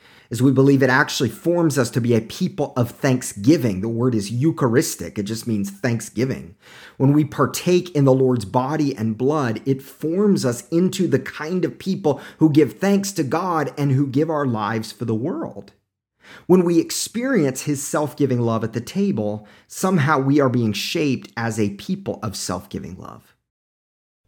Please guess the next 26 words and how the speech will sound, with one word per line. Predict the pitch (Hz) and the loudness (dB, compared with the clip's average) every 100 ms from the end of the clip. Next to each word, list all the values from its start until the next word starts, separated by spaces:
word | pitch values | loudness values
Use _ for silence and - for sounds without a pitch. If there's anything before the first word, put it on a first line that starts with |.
| _ _ _ _ _ _ - | _ _ _ _ _ _ -2
When | 123 | 0
we | 127 | 2
say | 120 - 147 | 0 0 0
the | 143 | 4
historic | 123 143 - 147 147 151 - | 4 2 0 0 0 0 -6
creeds | - 196 226 220 | -4 -4 -2 0
of | 135 | 0
the | 107 | 0
church, | 101 82 - - 120 | -4 -10 -12 -12 -4
we're | |
being | 123 156 131 | -2 -2 -2
shaped | - 113 98 - - | -4 -2 -2 -6 -6
by | 117 | -4
a | 120 | -4
particular | 117 - - 107 101 120 131 | -4 -8 -6 -8 -6 -4 -4
kind | 127 - 82 98 98 | -6 -12 -6 -4 -4
of | |
story. | 98 - - 233 185 90 80 - _ _ _ _ _ _ _ | -4 -8 -6 -2 -2 -4 -12 -18 _ _ _ _ _ _ _
Christians | - 240 202 190 151 127 | 0 2 2 2 4 2
are | 139 | 0
called | 120 156 143 | -4 0 0
to | 123 | 0
be | 131 139 - | -2 -2 -2
imitators | 147 175 160 - 101 98 101 | 2 2 2 2 0 2 0
of | 104 101 | -2 -4
Christ. | 139 110 80 - - | -4 -4 -8 -12 -16